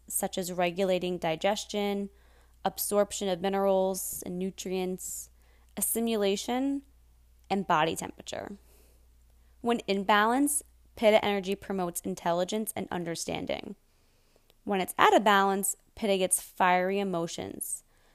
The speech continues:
such as frustration, anger, hatred, criticism, and jealousy.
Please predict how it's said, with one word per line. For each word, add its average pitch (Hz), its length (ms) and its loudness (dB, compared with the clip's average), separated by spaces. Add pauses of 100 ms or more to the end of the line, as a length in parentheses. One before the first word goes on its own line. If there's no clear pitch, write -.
(120)
such - 240 -4
as 175 80 -4
frustration, 185 960 -2 (640)
anger, 175 640 -2 (920)
hatred, 180 720 -2 (580)
criticism, 226 840 -2
and 175 180 -8
jealousy. - 720 -2